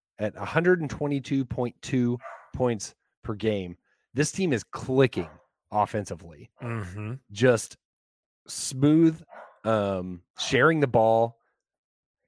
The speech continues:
Speaker 1: Uh, I'm gonna go ahead and, and jump to my fourth bullet point. Sorry
Speaker 2: Let's
Speaker 1: for
Speaker 2: do it.
Speaker 1: everyone that's waiting to hear Jacob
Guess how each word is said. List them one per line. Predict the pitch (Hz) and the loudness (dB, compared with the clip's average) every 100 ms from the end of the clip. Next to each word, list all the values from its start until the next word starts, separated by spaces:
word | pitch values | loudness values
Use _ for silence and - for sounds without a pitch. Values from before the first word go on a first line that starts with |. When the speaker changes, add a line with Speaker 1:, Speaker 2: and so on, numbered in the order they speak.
| - | -2
Speaker 1:
Uh, | 117 110 104 - _ _ _ | 2 2 0 -4 _ _ _
I'm | 127 | -2
gonna | 156 190 | 2 4
go | 180 | 6
ahead | 175 175 | 6 4
and, | 131 - | 0 0
and | 127 120 | 0 0
jump | 95 120 147 - | 2 4 4 2
to | 135 | 0
my | 120 | 0
fourth | 110 135 143 - - _ 107 | 0 0 0 -2 -14 _ -2
bullet | 123 135 | 2 2
point. | 85 98 87 - _ _ _ _ _ | 0 -6 -8 -12 _ _ _ _ _
Sorry | 135 143 | 2 4
Speaker 2:
Let's | 156 | 6
Speaker 1:
for | 156 | 6
Speaker 2:
do | |
it. | 135 | 6
Speaker 1:
everyone | 143 131 | 4 2
that's | 120 120 | 0 2
waiting | 123 131 123 | 4 4 0
to | 110 | 2
hear | 127 | 2
Jacob | 120 117 113 131 113 | 2 2 4 4 2